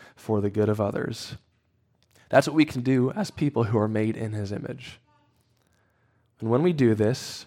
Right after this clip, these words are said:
we show creation, the world, one another, what God is like. So, we're made for divine relationship. We are made to rule. These instincts, they're embedded within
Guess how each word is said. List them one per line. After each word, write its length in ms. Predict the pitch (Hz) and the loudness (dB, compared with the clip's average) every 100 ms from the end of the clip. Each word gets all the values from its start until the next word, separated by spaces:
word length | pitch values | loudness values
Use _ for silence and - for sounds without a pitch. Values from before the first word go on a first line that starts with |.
| _ _ _ 110 | _ _ _ -2
we 320 | 117 135 170 | 2 4 2
show 400 | - - 120 139 | -2 2 4 4
creation, 640 | - 156 143 107 - 113 | 0 0 2 0 -4 -6
the 100 | 120 | -4
world, 580 | 143 - 139 104 101 101 - | -4 0 0 0 -4 -6 -6
one 200 | 113 147 | -2 -2
another, 380 | 147 110 104 104 | 0 0 0 -2
what 320 | 110 135 120 | -2 -2 -2
God 260 | 110 113 117 | -4 -2 -4
is 220 | 113 - | -6 -6
like. 340 | - - - _ _ _ _ _ _ _ _ _ _ _ _ _ _ _ - - _ _ _ _ _ _ _ | -10 -14 -20 _ _ _ _ _ _ _ _ _ _ _ _ _ _ _ -20 -20 _ _ _ _ _ _ _
So, 380 | - 135 107 90 - _ _ _ _ | -2 4 4 4 -8 _ _ _ _
we're 140 | 113 113 | 0 2
made 280 | 113 110 | 4 2
for 160 | 107 113 | 2 0
divine 300 | 107 107 107 | 2 0 0
relationship. 680 | 101 117 175 110 - - - | 2 2 0 -8 -8 -8 -8
We 180 | 117 113 | 0 2
are 140 | 107 | 2
made 540 | 107 107 107 107 110 107 _ - | 0 -2 -2 0 -2 -4 _ -16
to 180 | - | -8
rule. 640 | 104 107 143 139 - - - _ _ | -4 0 2 2 -2 -4 -10 _ _
These 180 | 120 113 | -2 0
instincts, 560 | 117 139 160 - 120 - | 0 -2 -2 -4 -6 -2
they're 200 | 123 131 | 2 2
embedded 520 | 120 113 113 131 139 | 0 2 4 6 4
within 340 | 120 120 110 | 0 0 -4